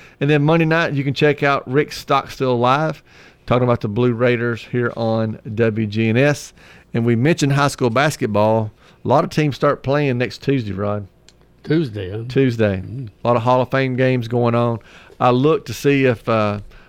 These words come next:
Speaker 1: Brian had put anything on, uh, W G N S. I don't think he's got the heart to look at the basketball season <laughs> just yet, knowing how busy they're gonna be. So,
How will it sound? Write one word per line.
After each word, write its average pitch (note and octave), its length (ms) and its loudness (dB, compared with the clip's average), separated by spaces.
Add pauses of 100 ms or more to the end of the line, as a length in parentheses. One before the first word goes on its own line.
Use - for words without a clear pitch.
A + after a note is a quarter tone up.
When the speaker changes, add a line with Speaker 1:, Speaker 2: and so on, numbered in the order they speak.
(140)
Speaker 1:
Brian C3+ 260 2
had B2+ 140 -2
put C3+ 160 2
anything B2 400 -2
on, A#2+ 360 -2
uh, G#2 180 -2
W A#2+ 300 0
G A#2+ 180 0
N A#2+ 80 0
S. B2+ 300 -2
I - 60 -2
don't D3 180 -4
think C3+ 160 -6
he's A#2+ 120 -6
got B2+ 200 -2
the B2 80 -4
heart B2 440 -4
to A2+ 80 -8
look A#2 260 -2
at - 80 -8
the C3 80 0
basketball A2+ 560 -2
season A2 560 -4 (280)
<laughs> - 280 -12
just C3 560 0
yet, A#2+ 480 0 (340)
knowing B2 300 0
how A#2 160 0
busy A2+ 380 -2
they're A2 180 -2
gonna G#2+ 180 -4
be. G2+ 300 -4
So, G#2 400 -4